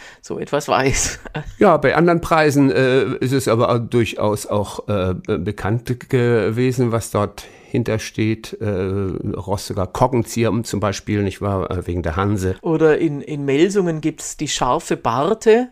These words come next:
Speaker 1: Barte heißt ja eigentlich Beil oder so, ein, also die, die Klinge eines Beils. Und da wurde mir erzählt, also die Stadt hatte ja nix früher, die waren alle ganz arm. Und da gab's eine Bartenwetzer Brücke, die gibt's heute noch. Und an diesen Brückensteinen, da haben die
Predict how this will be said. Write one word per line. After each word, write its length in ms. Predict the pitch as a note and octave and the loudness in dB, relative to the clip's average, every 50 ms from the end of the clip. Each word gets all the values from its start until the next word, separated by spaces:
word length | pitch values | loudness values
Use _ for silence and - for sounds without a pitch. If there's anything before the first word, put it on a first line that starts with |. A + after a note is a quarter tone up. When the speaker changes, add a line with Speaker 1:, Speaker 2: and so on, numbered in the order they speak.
| _ _ _ _ | _ _ _ _
Speaker 1:
Barte 440 | - C#3 C#3+ D#3+ F3 - G#3 F3 D#3+ | -4 -2 0 -2 0 0 0 0 2
heißt 260 | D#3 D3+ D#3+ D#3 - | 2 2 2 0 0
ja 140 | - E3 D3 | -2 0 0
eigentlich 420 | G2 B2+ C3+ C#3 D3 C3+ B2 - - | 0 -2 -2 -4 -6 -10 -10 -6 -2
Beil 400 | - A#2 B2 C3+ E3 G3+ A3 F#3 | 0 0 2 2 0 0 0 0
oder 220 | C3+ C3 C3 B2 | 0 -2 -2 -2
so, 120 | C3 C3+ C3 | -2 -4 -4
ein, 160 | B2+ B2 - - | -4 -6 -8 -8
also 300 | - - - - C3 G2+ | -10 -10 -8 -8 -8 -10
die, 240 | - - A#2 G#2+ - | -10 -10 -14 -12 -10
die 100 | C#3+ - | -12 -10
Klinge 360 | - - E3 F3 G#3 G#3+ D#3+ | -8 -6 -2 0 2 2 0
eines 180 | C#3+ C3+ D3 - | 0 -6 -10 -6
Beils. 340 | - A#2 C3 D#3+ F#3+ G3+ - - - - - - - - | -4 -2 -2 -2 -4 -6 -10 -16 -20 -20 -20 -18 -14 -8
Und 140 | - D#3+ D3+ | -4 -2 0
da 80 | C#3 D#3 | 0 0
wurde 160 | F#3+ F3+ F3+ | 2 0 0
mir 120 | F3 E3+ | 0 -2
erzählt, 400 | - - - - D3 D3+ F3+ F3+ | -4 -4 -4 -2 -2 -2 -2 -4
also 200 | - - C#3+ C3+ | -4 -4 -4 -6
die 80 | C3 D3 | -6 -8
Stadt 340 | - - - - - - - | -10 -10 -12 -12 -10 -6 -6
hatte 220 | E3 E3 - F#3 | -4 -2 -2 -2
ja 140 | D#3+ D3+ D3 | -2 -2 -2
nix 280 | D#3+ E3 E3 - - | -4 -6 -6 -6 -8
früher, 300 | - - - D#3 D#3 D#3 | -8 -6 -4 -4 -4 -4
die 100 | D3+ C3 | -4 -2
waren 160 | C#3 C#3 D3+ - | -2 -2 -2 -2
alle 160 | - D3+ D#3 | -4 -6 -4
ganz 240 | D3 D3+ D3+ C#3+ - | -4 -4 -4 -6 -6
arm. 420 | - C3+ C#3 E3 G3 G3+ G#3 G#3 - - - - - - - - | -4 -2 -2 0 0 0 -2 -4 -8 -12 -20 -20 -20 -20 -14 -8
Und 80 | - | -4
da 80 | D#3 D3+ | -2 0
gab's 220 | E3+ F#3 F#3 - | 0 0 0 -2
eine 240 | - D3 C#3+ C#3+ C3+ | -2 -2 -2 -2 -2
Bartenwetzer 840 | C3 - A#2+ C3 D#3+ G3 G3 A#3+ A3+ G3 F#3 G3 G3 - - G#3 F3+ | -2 -2 0 0 0 -2 -2 -2 -4 -2 -4 -6 -6 -4 -2 -2 -2
Brücke, 380 | - D3+ D3+ F#3 G3 - A#3+ | -2 -2 -4 -4 -2 -4 -8
die 80 | A3 F3+ | -6 -6
gibt's 180 | D#3+ D#3+ - - | -8 -8 -4 -2
heute 240 | E3 E3 G3 A3 | -2 0 0 -2
noch. 220 | G3+ G#3 G#3+ G#3+ - - - - - _ - | -2 -2 -4 -4 -6 -12 -20 -20 -20 _ -8
Und 320 | - E3+ E3 E3+ F3 - - | -6 -4 -4 -4 -6 -6 -4
an 160 | - E3 D#3+ | -6 -6 -6
diesen 260 | E3 F3+ D3 D3+ C#3 | -8 -10 -12 -12 -10
Brückensteinen, 840 | - E3+ G3+ - A3 G#3 - - - E3+ E3 F3 G3 G3+ G3 F#3+ - - - - - - _ _ | -8 -10 -8 -8 -8 -8 -6 -4 -4 -2 -2 -2 -2 -2 -4 -6 -8 -12 -20 -20 -20 -20 _ _
da 160 | - D#3+ D3 C#3+ | -8 -6 -4 -2
haben 260 | E3 F3 F3 E3+ - | -2 -2 -4 -6 -10
die 240 | - E3 D#3 D#3 | -10 -12 -12 -12